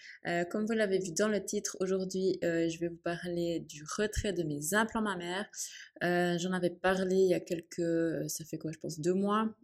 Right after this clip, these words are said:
euh, que j'avais envie de les enlever. Euh, donc si jamais vous avez pas écouté cet épisode-là, euh, peut-être allez jeter un œil. Euh,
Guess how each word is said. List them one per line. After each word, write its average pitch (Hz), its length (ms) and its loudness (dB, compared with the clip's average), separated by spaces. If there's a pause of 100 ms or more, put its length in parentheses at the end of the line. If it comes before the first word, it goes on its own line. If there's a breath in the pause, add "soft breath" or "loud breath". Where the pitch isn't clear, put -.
(140)
euh, 185 260 0
que 185 100 -4
j'avais 175 180 -2
envie 175 220 -4
de 165 60 -6
les 156 160 -2
enlever. 180 440 2 (600 loud breath)
Euh, 170 380 4
donc 160 180 -4
si - 180 4
jamais 196 180 2
vous 170 140 -2
avez 156 260 0 (200)
pas 196 320 2
écouté 185 400 -2
cet - 340 2
épisode-là, 165 840 2 (420)
euh, 165 220 0
peut-être 180 380 -2
allez 180 160 0
jeter 185 240 0
un 160 180 -2
œil. 208 400 2
Euh, 165 480 -4